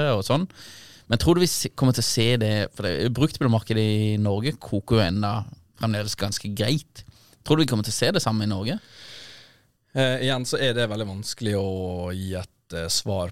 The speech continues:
Speaker 2: på, men du kan si mobilitet som, eh, en sånn overordnet, eh,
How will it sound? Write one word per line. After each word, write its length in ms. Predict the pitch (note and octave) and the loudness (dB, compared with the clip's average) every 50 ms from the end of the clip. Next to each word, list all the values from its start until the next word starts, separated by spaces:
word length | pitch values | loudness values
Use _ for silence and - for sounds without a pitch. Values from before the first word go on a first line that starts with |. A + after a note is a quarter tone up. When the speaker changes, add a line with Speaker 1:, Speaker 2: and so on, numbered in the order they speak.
| - | -8
Speaker 2:
på, 200 | - G#2+ G#2 A2 B2 | -6 -4 -4 -2 -2
men 100 | B2 A#2 | 0 -2
du 60 | A2 | -2
kan 160 | G#2+ - A2+ A2 | -2 -2 -4 -4
si 420 | - - - A#2+ A#2 A2 G#2+ G2+ | -4 -4 -4 -4 -2 -2 -2 -2
mobilitet 800 | G2+ G2+ G2+ G#2 G#2 G#2 G#2 G#2 - - - B2 G#2+ G2+ - - | -2 -2 -4 -2 -2 -2 -2 -4 -4 -2 -2 -2 -2 -2 -8 -10
som, 640 | - - - G2+ F#2+ F#2 F2+ F2+ F2+ F2+ F2+ F2 | -10 -10 -8 -8 -6 -6 -6 -6 -6 -6 -6 -6
eh, 460 | F2+ F2+ F2+ F2 F2+ F2 E2+ F2 E2+ E2 | -6 -6 -6 -6 -6 -6 -6 -6 -6 -6
en 60 | G2 | -4
sånn 180 | G2+ - A2+ - | -4 -4 -4 -2
overordnet, 1400 | - B2+ A2 G#2+ G#2 F#2 G2 F2+ F2+ F#2+ F#2 F2 D#2+ D2+ F2+ F2 F2 E2 E2 E2 E2 E2 E2 D#2+ D#2+ E2 D#2+ E2 G#2+ - _ _ _ _ _ _ _ _ _ - - - - - - | 0 0 0 0 0 -2 -2 -4 -4 -4 -6 -8 -8 -8 -6 -6 -6 -6 -6 -6 -6 -6 -6 -8 -8 -8 -8 -8 -10 -10 _ _ _ _ _ _ _ _ _ -18 -16 -14 -12 -12 -10
eh, 960 | - - E2+ D#2+ D2+ - - - - - - - G#1+ G#1+ - G#1+ A1 - - | -10 -10 -10 -10 -10 -12 -12 -12 -12 -14 -14 -14 -14 -14 -14 -14 -14 -14 -14